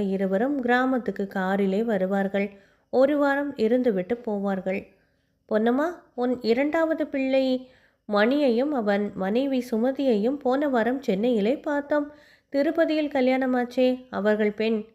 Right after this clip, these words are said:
ராதிகாவுக்கு அவள் கணவனுடனும்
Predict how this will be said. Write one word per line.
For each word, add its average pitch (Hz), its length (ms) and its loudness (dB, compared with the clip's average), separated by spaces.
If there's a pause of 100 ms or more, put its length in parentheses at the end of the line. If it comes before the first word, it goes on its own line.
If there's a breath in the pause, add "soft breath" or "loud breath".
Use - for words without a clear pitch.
(120)
ராதிகாவுக்கு 208 840 2 (440 loud breath)
அவள் 214 300 2
கணவனுடனும் 247 960 0